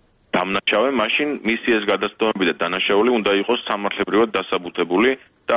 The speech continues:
არა საგაზეთო სტატიების მიხედვით აგორებულ კამპანიაზე დაყრდნობით, ო, უნდა მოხდეს მათ წინააღმდეგ რაღაც ლაქი-, ლაქას, უპ-, უფრო, უფრო, უფრო სწორად, ჩირქის მიცხება, ხო? შესაბამისად, არ მიმაჩნია, რომ ეს ადამიანები არიან დამნაშავე, ვიდრე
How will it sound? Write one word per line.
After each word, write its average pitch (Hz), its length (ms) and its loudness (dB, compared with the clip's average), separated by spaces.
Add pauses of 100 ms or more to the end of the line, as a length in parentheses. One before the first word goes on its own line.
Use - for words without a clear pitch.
არა 117 240 2 (120)
საგაზეთო 95 560 -2
სტატიების 90 640 0 (460)
მიხედვით 92 440 -2
აგორებულ 87 520 2
კამპანიაზე 80 580 -2
დაყრდნობით, 82 600 -4
ო, 80 160 -4 (540)
უნდა 82 220 -2
მოხდეს 82 400 -4 (120)
მათ 80 200 -4
წინააღმდეგ 85 520 -2 (420)
რაღაც 82 280 -2
ლაქი-, 90 360 0 (100)
ლაქას, 80 420 0 (360)
უპ-, 73 200 -6
უფრო, 85 220 0
უფრო, 90 360 -2
უფრო - 260 0
სწორად, - 280 -6
ჩირქის - 340 -4
მიცხება, - 440 -8
ხო? - 160 -4 (720)
შესაბამისად, 131 800 0 (140)
არ 80 360 0
მიმაჩნია, 107 540 0
რომ 113 160 2
ეს 104 120 0
ადამიანები 95 560 0
არიან 92 280 0
დამნაშავე, 90 560 0
ვიდრე 98 300 0